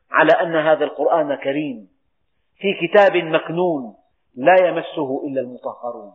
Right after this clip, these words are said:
الحمد لله الذي خلق السماوات والأرض، الحمد لله الذي أنزل على عبده الكتاب. إذن هذا القرآن جاهدهم به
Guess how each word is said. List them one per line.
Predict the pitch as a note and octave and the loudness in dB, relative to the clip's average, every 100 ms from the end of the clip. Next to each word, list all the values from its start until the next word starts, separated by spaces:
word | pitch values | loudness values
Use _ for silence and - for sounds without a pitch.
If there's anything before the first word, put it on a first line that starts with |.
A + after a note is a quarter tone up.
| _ _ _ _ _ _ _ _ _ _ | _ _ _ _ _ _ _ _ _ _
الحمد | F#3 E3+ B3 A#3 | 0 2 2 4
لله | A#3 G#3+ G3+ G#3+ F#3+ | 2 2 4 2 2
الذي | G3 G3 F#3 | -2 -2 -2
خلق | E3 G3 F3 E3 | 0 0 0 -4
السماوات | - F3 E3 E3 D#3+ D#3+ | -6 -4 -2 2 0 -2
والأرض، | D3+ D3 D#3 E3 _ _ _ _ _ _ _ _ - | -8 -6 -6 -8 _ _ _ _ _ _ _ _ -2
الحمد | D#3 - F3+ F3 D#3 | -2 0 -2 -2 -6
لله | D3+ D3 D3+ D3 | -4 0 0 0
الذي | C#3 C3+ C#3 C3+ C3 | -4 -4 -4 -4 -8
أنزل | D#3 C#3 C3+ | -6 -4 -2
على | B2 A2 C3 | 0 -2 -2
عبده | A2 A#2+ A2+ A#2 A#2 _ _ _ _ _ | -2 -4 -8 -18 -18 _ _ _ _ _
الكتاب. | C3 B2 F#2+ - _ _ _ _ _ _ _ _ _ _ _ _ _ _ _ | -20 -16 -16 -18 _ _ _ _ _ _ _ _ _ _ _ _ _ _ _
إذن | F3 F3 E3+ E3 - _ _ _ _ | 0 2 2 -2 -18 _ _ _ _
هذا | - G3+ G3 | 0 2 2
القرآن | F3 F3+ F#3+ G#3+ A3 A3 G3 - - | 0 0 2 2 2 -2 -8 -16 -8
جاهدهم | C#3 E3+ F3+ G#3 E3+ D3+ C3+ | 4 4 4 -4 -6 -8 -8
به | F3 D3 | -10 -10